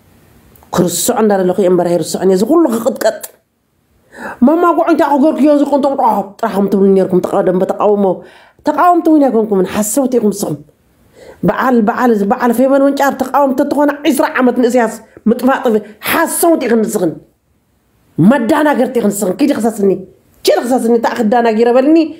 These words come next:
እዋ ንመናእሰይ ሒዝክ ትጠፍለኽ ክብለኪ። እዎ ዘይክስ እያ ሓዳር ክታይ ደለኪ ካልእ። ድላይና ኸይንዛረብ ኽ-፣ ክኸሰክ እየ። ኣምፅለይ በሃሊ ኢኺ።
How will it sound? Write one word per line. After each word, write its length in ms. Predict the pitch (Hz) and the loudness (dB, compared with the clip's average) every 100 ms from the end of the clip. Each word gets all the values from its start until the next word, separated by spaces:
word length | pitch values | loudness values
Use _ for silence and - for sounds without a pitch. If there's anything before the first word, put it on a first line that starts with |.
| - _ - _ | -20 _ -20 _
እዋ 180 | 180 208 226 | 2 2 2
ንመናእሰይ 500 | 240 247 254 233 220 | 2 2 0 -2 -2
ሒዝክ 200 | 208 - | -2 -4
ትጠፍለኽ 500 | 226 - 220 220 196 | -6 -8 -4 -2 -2
ክብለኪ። 300 | - 185 185 185 - - _ _ _ - | -2 -2 0 -2 -4 -10 _ _ _ 0
እዎ 80 | 208 | 2
ዘይክስ 340 | 214 254 285 339 | 2 0 -2 -2
እያ 100 | 277 | -2
ሓዳር 260 | 240 269 254 | 0 0 0
ክታይ 200 | 262 277 | 0 0
ደለኪ 260 | 277 277 285 | 0 -2 -2
ካልእ። 300 | 294 311 - - _ _ _ _ - | -2 -2 -4 -12 _ _ _ _ -4
ድላይና 380 | 240 302 302 294 | 0 2 2 0
ኸይንዛረብ 520 | 294 285 285 294 262 254 - | 0 0 2 2 2 -2 -6
ኽ-፣ 140 | - 262 | -4 -4
ክኸሰክ 480 | 220 254 311 330 330 | 0 0 0 -2 -2
እየ። 120 | 311 233 - - _ - - | -2 -2 -8 -20 _ -12 -4
ኣምፅለይ 460 | 208 226 277 302 | -2 -2 0 0
በሃሊ 260 | 277 285 311 | 0 0 0
ኢኺ። 120 | 302 | 0